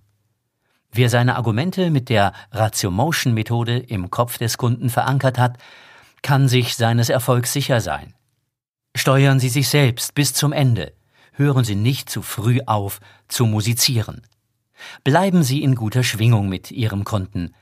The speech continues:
Zerreden Sie Ihren guten Status nicht, geben Sie sich und dem Kunden Zeit. Betonen Sie in Ihrer Wirkstimmlage, was dem Kunden Sicherheitsgefühl gibt.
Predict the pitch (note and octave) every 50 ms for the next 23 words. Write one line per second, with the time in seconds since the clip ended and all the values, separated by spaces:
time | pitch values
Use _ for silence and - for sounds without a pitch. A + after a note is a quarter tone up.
0 | _ _ _ _ _ _ _ _ - - - A#2 A2 C3 D#3 D#3 B2+ C3 A#2+ A2
1 | A2+ A#2+ B2+ A#2+ G2+ F#2+ G2+ F#2+ G2+ G#2+ G2+ - A2 G#2 - - A2+ A#2 B2 B2
2 | B2+ A#2 - A#2+ A#2 A2+ - - - - - - - B2+ A2+ E3+ F#3 F3 E3+ C#3+
3 | A#2 A#2 G2+ G2+ G#2 B2 B2+ - - C3 C3 B2+ A#2+ - - C3+ C3+ C3+ - -
4 | A2 A2 - - B2+ B2 - - C3+ A2 F2+ D2+ - - - _ _ _ _ _
5 | _ _ _ _ _ _ _ _ _ - - - - - - B2 B2+ F#3+ A3 G#3
6 | F#3+ E3+ B2+ A2+ B2+ - A2+ G#2 - - D#3 F3+ F3+ E3 F3 E3+ E3+ - - A#2+
7 | F#2+ A2+ C3 B2+ B2 A#2+ - - - - C3 B2 A#2+ A2 A2 A2+ A#2 A2 A#2 G#2
8 | - - - - - G2 A#2 C3 A#2+ - - - D#3 D#3+ C#3+ - B2 G#2+ G2 F#2+
9 | - - A2+ A2+ B2 - - _ - G#2 G2+ A#2 A2 - G#2+ F#2+ G2 F#2+ F#2 -
10 | - - G2 - - G#2+ G2 F2+ E2 - - - D2+ - - - -